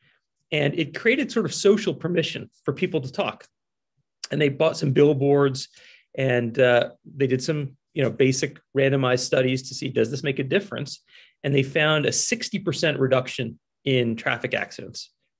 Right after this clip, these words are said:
simply based on a sticker. And so this idea that, you know, we want to save lives from, from road accidents, from car accidents. How do we do this? Well, maybe we need to fix the roads. Maybe we need better vehicles. Maybe we need training of drivers.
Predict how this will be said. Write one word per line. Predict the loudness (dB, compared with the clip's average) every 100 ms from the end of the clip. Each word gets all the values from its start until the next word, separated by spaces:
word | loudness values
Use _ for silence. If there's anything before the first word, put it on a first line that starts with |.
| -8
simply | -2 0 2
based | 2 2 2
on | -2
a |
sticker. | -2 -2 -4 -6 _ _ _ _ _ -20 -20 _ _ -2
And | 2
so | 2
this | 2 4
idea | 4 2 0 2 4 6
that, | 4 2 -6 _ _
you | -6
know, | -4
we | -2
want | -2 0
to | 0
save | 0 0 2
lives | 2 2 2
from, | -2 -8 -8 -12 _
from | -8 -6 -6 -8 -6
road | 2 4 4 2 -2
accidents, | -2 -2 -4 -6 -6
from | -8
car | -4 0 2
accidents. | 0 -2 -6 -6 -6 -10 _ -20 -20 _
How | 0
do | 2
we | 2
do | 2 2
this? | 2 2
Well, | 0
maybe | 0
we | 2 0
need | 0
to | -2
fix | -4 -4
the | -6
roads. | 2 6 6 4 0 -2
Maybe | -2 0
we | 0
need | 0 0
better | 0 -2
vehicles. | -6 -6 -2 0 2 0
Maybe | -2 -6
we | -6
need | -6 -6
training | -6 -4 0 0 0
of | -2
drivers. | 0 2 2 2 4 4 4